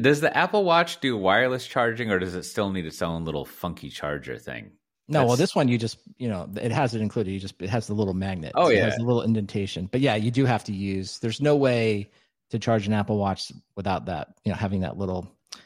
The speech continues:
Speaker 1: It's,
Speaker 2: fancy,
Speaker 1: that seems
Speaker 2: uh,
Speaker 1: so
Speaker 2: thing.
Speaker 1: weird, like, that, why they don't have that in there. And I mean, uh, surely it can't be the conspiracy theory of wires, 'cause I, I can't imagine that that many people buy extra watch charging wires. Like, so I don't know.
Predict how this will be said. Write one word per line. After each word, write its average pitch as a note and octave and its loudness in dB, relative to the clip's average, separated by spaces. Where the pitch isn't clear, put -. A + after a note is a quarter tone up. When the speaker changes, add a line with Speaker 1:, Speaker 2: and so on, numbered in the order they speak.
Speaker 1:
It's, - -10
Speaker 2:
fancy, F#2+ -4
Speaker 1:
that G2 -4
seems G#2 -2
Speaker 2:
uh, - -4
Speaker 1:
so A2+ 0
Speaker 2:
thing. F#2 -2
Speaker 1:
weird, D2+ -2
like, E2+ -4
that, - -4
why F2 0
they E2 -2
don't E2 -6
have D#2+ -6
that D2+ -2
in D2+ -6
there. A#1+ -8
And D#2 -8
I E2 -8
mean, E2+ -4
uh, - -14
surely G2+ 0
it D2 -2
can't E2+ -4
be D#2+ -4
the C2+ -6
conspiracy C#2+ -6
theory C2 -6
of A#1 -10
wires, B1 -6
'cause - -10
I, F2 -4
I A2+ 2
can't E3+ 4
imagine A2 4
that E2+ 2
that F#2 2
many E2+ -2
people E2+ -6
buy D2 -4
extra D2+ -4
watch D#2+ -8
charging B1+ -8
wires. A1 -12
Like, B1+ -12
so C2+ -8
I - -16
don't - -20
know. - -20